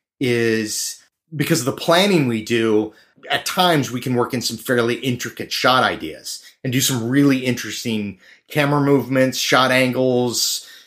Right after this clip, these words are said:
juxtaposition, things, things like that. And it lends our films a little bit more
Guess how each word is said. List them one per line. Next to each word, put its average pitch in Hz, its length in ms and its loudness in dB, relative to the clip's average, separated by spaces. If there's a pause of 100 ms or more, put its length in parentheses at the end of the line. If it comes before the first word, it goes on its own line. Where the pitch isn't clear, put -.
(100)
juxtaposition, 123 760 -2
things, 135 340 -4
things 135 320 -2
like 113 160 0
that. 123 400 2 (300)
And 135 440 2
it 143 200 -2 (260)
lends 139 580 2
our 127 240 0
films 135 560 -2
a 123 60 2
little 120 300 -6
bit 120 200 -6
more 110 400 -2